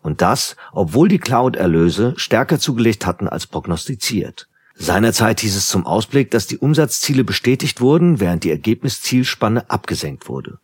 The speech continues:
Nun ist es aber so, dass Unternehmensbeobachter trotz dieser eher ernüchternden Erfahrung Europas größter Software-Schmiede auf den ersten Blick viel zutrauen. Einer Erhebung von Vara Research zufolge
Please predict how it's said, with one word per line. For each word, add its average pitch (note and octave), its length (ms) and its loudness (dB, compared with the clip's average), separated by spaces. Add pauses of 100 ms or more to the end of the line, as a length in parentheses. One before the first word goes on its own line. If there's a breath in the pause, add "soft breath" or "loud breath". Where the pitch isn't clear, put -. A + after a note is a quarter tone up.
(260 soft breath)
Nun B2+ 340 4
ist C#3+ 120 4
es C3+ 140 0
aber B2 180 2
so, B2+ 160 4
dass A#2+ 220 0
Unternehmensbeobachter G2+ 1000 0
trotz - 320 -2
dieser A2 300 0
eher F#2 220 0
ernüchternden G2+ 600 0
Erfahrung F#2 540 0 (340 loud breath)
Europas C3+ 520 2
größter A#2+ 280 0
Software-Schmiede A#2+ 720 0
auf - 80 -6
den F#2+ 160 -4
ersten A2 380 -2
Blick A#2 200 -4
viel B2+ 220 0
zutrauen. - 720 -4 (580 soft breath)
Einer F2+ 200 2
Erhebung G2+ 340 4
von F#2 200 0
Vara E2+ 280 0
Research B2 540 0
zufolge C3 560 2